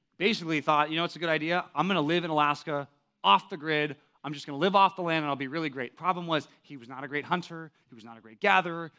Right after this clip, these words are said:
He was not as smart as he thought, but he had the wanderlust mentality, right? He was gonna go and, you know, his only exciting thing was out there, out there. "I'll just do something out there."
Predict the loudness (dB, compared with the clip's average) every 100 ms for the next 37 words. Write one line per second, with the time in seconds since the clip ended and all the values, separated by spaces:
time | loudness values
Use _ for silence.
0 | _ -18 -16 -16 -18 -6 0 0 0 -8
1 | -4 -2 -2 -4 _ 0 4 6 6 4
2 | 2 4 4 2 2 2 2 0 -6 4
3 | 4 4 0 -8 -8 -4 -2 -2 0 2
4 | 4 4 4 -2 -8 _ -12 -10 -12 _
5 | _ -16 -2 0 2 2 2 4 4 4
6 | -2 -6 -4 -2 -4 -4 -10 -8 -6 -6
7 | -6 -12 -14 -16 -18 -18 -16 -18 -18 -20